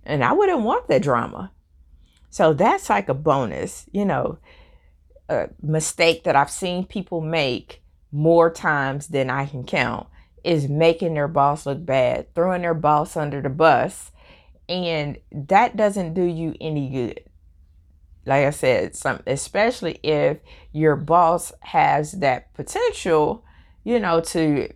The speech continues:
be able to recommend you for other opportunities or be able to connect you with somebody. You don't want to burn a bridge, uh, that you don't need to burn. So before you try to reinvent the wheel at work,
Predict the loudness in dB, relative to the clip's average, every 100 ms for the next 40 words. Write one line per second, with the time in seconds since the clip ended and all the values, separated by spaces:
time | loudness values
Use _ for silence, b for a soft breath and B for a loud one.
0 | -6 -4 2 2 2 -2 -2 -2 -2 -6
1 | -4 -4 -4 -4 -6 -4 -2 0 0 -2
2 | -4 -6 -4 -2 0 0 2 0 -2 -8
3 | b b -2 -2 0 2 4 2 0 -6
4 | -4 -4 -2 -4 -8 -4 -2 2 0 0
5 | -4 -2 -2 -4 -4 -2 0 2 2 -2
6 | -4 b b b 0 2 2 2 0 0
7 | 2 0 0 0 0 2 2 -2 -8 b
8 | b b -2 0 2 2 2 2 2 2
9 | 2 2 -2 -2 0 0 -4 -10 _ -20
10 | _ -20 -20 -20 -20 b b b b b
11 | b 2 4 4 2 0 0 2 0 2
12 | 2 2 2 0 0 -2 0 -2 -2 -6
13 | 0 2 2 0 -2 -2 -4